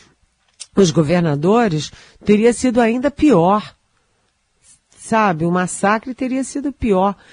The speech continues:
Então é difícil a gente não divulgar essas coisas, porque a população precisa saber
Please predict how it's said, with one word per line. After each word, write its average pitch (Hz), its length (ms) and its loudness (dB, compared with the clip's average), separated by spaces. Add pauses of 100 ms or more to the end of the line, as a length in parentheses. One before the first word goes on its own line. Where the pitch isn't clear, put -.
(280)
Então 220 340 0
é 226 80 -2
difícil 214 440 -10
a 190 40 -8
gente 180 360 -10
não 196 480 -6
divulgar 180 640 -6
essas 196 280 -8
coisas, 170 520 -4 (440)
porque 175 280 -4
a 175 60 -2
população 175 640 -6
precisa 196 600 -4
saber 180 680 -4